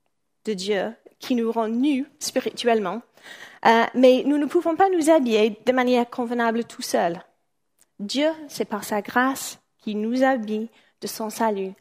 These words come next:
et de sa justice. Et on voit bien que c'est, c'est son, son manteau, ça,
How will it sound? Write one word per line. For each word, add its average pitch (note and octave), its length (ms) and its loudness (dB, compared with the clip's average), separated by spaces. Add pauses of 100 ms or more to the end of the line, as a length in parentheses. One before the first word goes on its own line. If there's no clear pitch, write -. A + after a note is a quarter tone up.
(120)
et G3+ 140 -2
de G3+ 80 -4
sa G3+ 200 -6
justice. - 720 -10 (340)
Et A#3+ 120 4
on A#3 60 -2
voit C#4+ 160 0
bien F4 340 0
que - 60 -10
c'est, A#3 160 2 (140)
c'est - 140 2
son, A#3 340 -2
son - 140 -4
manteau, B3 680 0
ça, F#3+ 640 -6